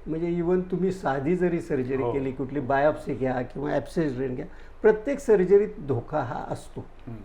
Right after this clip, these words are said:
Speaker 1: त्याचे पर्सेंटेज वेगवेगळे असतात आणि हे पर्सेंटेज त्या पेशंटच्या प्रकृतीवर, मग एखादा समजा, अ, हार्ट पेशंट आहे किंवा डायबिटीस आहे, अ,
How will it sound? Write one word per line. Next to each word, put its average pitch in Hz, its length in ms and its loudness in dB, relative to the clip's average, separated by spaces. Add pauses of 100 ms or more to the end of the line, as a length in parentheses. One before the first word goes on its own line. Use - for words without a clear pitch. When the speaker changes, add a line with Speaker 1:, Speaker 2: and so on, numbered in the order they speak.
Speaker 1:
त्याचे 220 220 2
पर्सेंटेज 233 680 4
वेगवेगळे 151 480 2
असतात - 260 -6
आणि 226 120 2
हे 202 100 6
पर्सेंटेज 214 720 2
त्या 233 400 2 (500)
पेशंटच्या 208 640 6
प्रकृतीवर, 185 800 2 (260)
मग - 80 -2
एखादा 175 340 0
समजा, 175 360 0 (460)
अ, 170 420 -6
हार्ट 202 240 6 (120)
पेशंट 147 400 -2
आहे 131 240 0
किंवा 156 200 -2
डायबिटीस 180 680 6
आहे, 131 240 -2 (560)
अ, 151 420 0